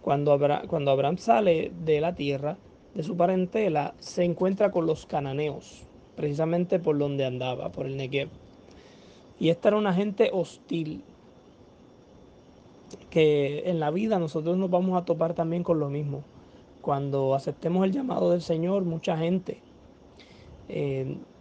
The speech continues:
nos causará muchas dificultades, muchas personas. Eh, también podremos experimentar lo que pasó a Abraham, que también hubo un tiempo de hambruna.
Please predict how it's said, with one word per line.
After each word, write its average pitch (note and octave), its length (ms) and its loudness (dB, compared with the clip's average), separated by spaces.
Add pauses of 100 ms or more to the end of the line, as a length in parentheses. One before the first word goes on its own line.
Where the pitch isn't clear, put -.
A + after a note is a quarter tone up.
(460)
nos - 760 -8 (120)
causará D3+ 480 2
muchas F3 440 0
dificultades, - 920 -8 (840)
muchas E3+ 380 -2
personas. - 680 -14 (640)
Eh, C3 520 -6 (520)
también E3+ 680 2 (600)
podremos D3+ 440 -2
experimentar D3+ 580 0
lo D#3 140 0
que D3 80 -2
pasó C#3 300 -2
a C#3 40 6
Abraham, C#3+ 380 0
que E3+ 100 -2
también C#3 300 -2
hubo D3+ 160 -2
un D#3+ 160 -4
tiempo D#3 340 -4
de D3+ 80 0
hambruna. C#3+ 460 -2